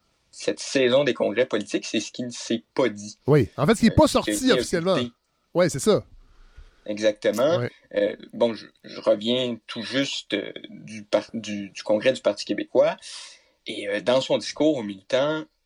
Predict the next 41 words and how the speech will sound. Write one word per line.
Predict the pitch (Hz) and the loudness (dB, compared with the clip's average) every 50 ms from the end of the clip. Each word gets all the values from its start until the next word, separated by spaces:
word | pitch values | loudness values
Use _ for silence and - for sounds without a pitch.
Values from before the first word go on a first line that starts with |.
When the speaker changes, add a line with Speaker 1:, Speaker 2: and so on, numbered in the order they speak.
| - - | -20 -20
Speaker 1:
euh, | - - _ | -20 -20 _
Paul | - 107 - | -10 -8 -4
Saint-Pierre | 113 107 104 - 135 127 | -4 -4 0 0 0 0
Plamondon | - 135 117 104 101 104 104 117 127 143 147 151 - _ _ | 2 -2 -2 -2 -2 -4 -2 0 0 0 0 -4 -8 _ _
n'a | - 98 98 - | -16 -10 -10 -10
pas | - - 143 131 | -6 -4 -4 -2
parlé | - 117 107 104 - - _ - | 0 0 0 0 -2 -4 _ -10
une | 135 127 123 | -10 -10 -8
seule | - - 123 110 104 | -4 -2 -2 -2 -2
fois | - - - 123 131 127 | -6 -10 -2 2 2 2
d'élection. | 123 113 104 101 98 - - 127 - - _ _ _ _ _ _ _ _ _ _ _ _ _ - - | 2 0 -4 -6 -6 -8 -10 -10 -10 -10 _ _ _ _ _ _ _ _ _ _ _ _ _ -12 -12
Euh, | - - - - - _ _ _ _ _ - | -12 -12 -12 -20 -20 _ _ _ _ _ -14
il | - 107 110 | -8 0 2
a | 107 104 | 2 2
parlé | - 107 104 107 107 117 | 4 0 0 0 0 0
d'avenir, | 110 110 107 104 107 113 117 120 123 135 151 165 185 - - - | 4 4 2 2 2 -2 -4 -4 -4 -6 -8 -12 -16 -14 -4 -2
Speaker 2:
Ouais. | 131 - - _ _ - | -2 -2 -2 _ _ -8
Speaker 1:
il | 110 | -6
a | 110 104 | -6 -4
parlé | - 104 104 104 107 120 120 | -2 -4 -2 -2 -2 -4 -4
du | 110 104 101 104 101 95 _ _ | -6 -10 -16 -16 -18 -18 _ _
projet | - - 113 104 107 120 | -4 0 0 2 2 0
pays, | 120 - - 104 104 107 131 160 - _ _ - - - - - - - _ _ _ _ | -4 -4 -6 -6 -6 -6 -10 -18 -20 _ _ -20 -20 -20 -20 -20 -20 -20 _ _ _ _
mais, | - 101 104 104 110 117 110 110 101 | -6 -2 0 0 2 2 2 0 0
euh, | 101 | 0
n'a | 101 104 101 | -2 -2 0
pas | - 160 160 | 2 2 0
voulu | 151 143 139 151 180 180 | 0 0 -6 -6 -6 -2
parler | - 135 113 113 117 120 131 135 143 139 | -2 -2 0 2 0 0 0 0 -2 -6
de, | 135 117 110 104 104 101 | -2 0 0 0 0 -4
de | 95 98 101 104 | -6 -6 -8 -8
gains | 101 101 - 127 131 135 | -4 0 2 2 2 2
potentiels, | - 147 - 151 151 147 - - - 120 113 113 113 120 | -2 -2 0 0 -2 -2 -4 -8 -4 -4 -4 -4 -4 -6
n'a | 120 113 104 101 | -12 -12 -12 -12
pas | - - 127 | -8 -8 -8
voulu | 127 120 120 123 127 | -8 -8 -14 -20 -16
parler | - - 104 104 107 107 107 | -4 -4 -2 -2 -2 -2 -2
Speaker 2:
Ouais, | 107 107 | -2 -2
Speaker 1:
de | 107 107 104 101 101 104 | -2 -2 -2 -4 -4 -4
Speaker 2:
ouais, | 104 104 101 | -4 -6 -6
ouais. | 98 | -8